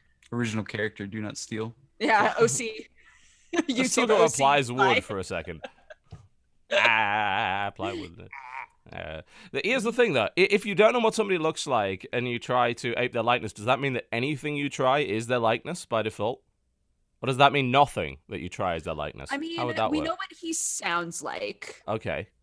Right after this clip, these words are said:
Speaker 2: Right? And we know his, like, online cartoony persona, like, what that looks like, the mask and everything.
Speaker 3: He said
Speaker 2: So
Speaker 3: he's
Speaker 2: there
Speaker 3: fat.
Speaker 2: are things that you could, like,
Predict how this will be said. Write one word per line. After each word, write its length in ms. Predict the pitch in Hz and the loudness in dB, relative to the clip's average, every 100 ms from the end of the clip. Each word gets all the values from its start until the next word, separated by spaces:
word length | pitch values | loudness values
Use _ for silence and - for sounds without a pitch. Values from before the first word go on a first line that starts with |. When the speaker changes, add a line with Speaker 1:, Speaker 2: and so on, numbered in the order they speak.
| _ _ | _ _
Speaker 2:
Right? 260 | 151 202 - - _ | -4 -4 -8 -20 _
And 140 | 214 226 | -8 -4
we 160 | 247 | -2
know 300 | 233 240 247 | 0 0 0
his, 260 | 233 226 214 | 0 -2 0
like, 260 | 202 185 - - | 0 0 -2 -2
online 680 | 185 190 185 180 170 165 - | 0 0 -2 -2 -2 -4 -10
cartoony 640 | - 180 - 185 180 240 | -6 -6 -6 -8 -8 -8
persona, 680 | 247 294 - 311 302 320 370 359 _ _ | -8 -8 -6 -6 -4 -4 -6 -8 _ _
like, 200 | 180 180 | -6 -4
what 160 | 180 - | -4 0
that 220 | 147 170 | 0 0
looks 260 | 233 269 - | -4 -8 -8
like, 320 | 320 320 330 | -6 -8 -6
the 80 | 196 | -8
mask 440 | 170 143 170 - | -6 -6 -6 -8
and 80 | 254 | -10
everything. 580 | 254 269 277 285 294 302 - | -10 -12 -12 -12 -12 -14 -16
Speaker 3:
He 100 | - | -12
said 120 | 123 - | -4 -2
Speaker 2:
So 20 | |
Speaker 3:
he's 100 | - | 0
Speaker 2:
there 80 | 294 | 2
Speaker 3:
fat. 140 | 120 | 4
Speaker 2:
are 180 | 302 311 - | 4 2 -2
things 300 | 277 254 - | -6 -4 -8
that 120 | - | -10
you 140 | 220 | -14
could, 180 | 208 220 | -10 -8
like, 360 | - 156 151 | -4 -6 -6